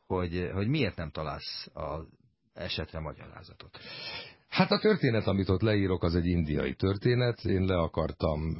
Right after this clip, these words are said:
Speaker 2: ö, fényképezni egy éppen meditáló gurut, és ő látta, hogy előveszem a fényképezőgépemet, és szemével intett, hogy ne tegyem. Én ezt megértettem. Ennek ellenére fogtam magam, és lefényképeztem őt. Egyszer.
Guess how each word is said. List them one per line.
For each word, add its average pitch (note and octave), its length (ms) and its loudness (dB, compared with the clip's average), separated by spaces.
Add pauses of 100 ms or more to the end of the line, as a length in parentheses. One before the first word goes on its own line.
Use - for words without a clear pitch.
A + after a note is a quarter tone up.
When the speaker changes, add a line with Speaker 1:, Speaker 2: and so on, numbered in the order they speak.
Speaker 2:
ö, E2+ 260 -2
fényképezni E2+ 920 0
egy D#2 160 -2
éppen E2+ 340 0
meditáló D2+ 800 -2
gurut, D#2+ 600 -2 (840)
és - 280 -2
ő G2 200 4
látta, E2+ 540 0
hogy G#2+ 220 0
előveszem D#2+ 520 -4
a - 60 -8
fényképezőgépemet, G2 1160 0
és D#2+ 120 -4 (120)
szemével F#2 440 2
intett, E2 320 -2
hogy C#2+ 120 -4
ne B1+ 160 -4
tegyem. - 540 -10 (240)
Én F3 180 0
ezt B2+ 180 -2
megértettem. - 840 -8 (760)
Ennek C3 340 2
ellenére F#2+ 720 0 (160)
fogtam A2 360 0
magam, D2 380 -2
és - 280 -8
lefényképeztem - 920 -10
őt. - 180 -14 (120)
Egyszer. - 480 -8